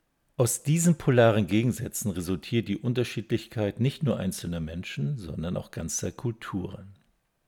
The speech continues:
Italiener mögen dem hiesigen Klischee zufolge in der Summe eher emotional ausgerichtet sein,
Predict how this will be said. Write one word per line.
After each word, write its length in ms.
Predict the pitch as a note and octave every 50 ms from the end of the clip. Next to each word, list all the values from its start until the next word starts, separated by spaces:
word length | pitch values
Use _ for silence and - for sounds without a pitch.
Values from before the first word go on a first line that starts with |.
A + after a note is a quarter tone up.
| _ _ _ _ _ _ _ _ _ _
Italiener 720 | - - G2+ - - F#2+ F2+ E2+ E2 F2+ G2 G#2 G#2+ G#2+ G2+
mögen 400 | F#2 F2+ F2+ F2+ F2 D#2+ F2+ D#2+
dem 180 | E2+ E2+ D#2+
hiesigen 460 | D#2 D2 F2 F#2+ F#2 F2 F2+ F2 E2+
Klischee 400 | D#2 - - - - - G#2+ G#2
zufolge 600 | G#2 - - G#2+ - - - G2 F#2+ F#2 F2 E2+ F#2
in 180 | F#2+ - -
der 120 | F#2 F2+ F2+
Summe 380 | E2+ F#2 A2 A#2 A#2 A#2 B2 - - - -
eher 380 | A#2+ A#2+ B2 - - - -
emotional 720 | - A#2+ A#2 B2 B2 - - - C#3 B2+ C#3 C3 A2+ G#2+
ausgerichtet 580 | G2 - G2 - - - G2 - - G#2+ G2 -
sein, 280 | - A#2 A2+ A#2+ C3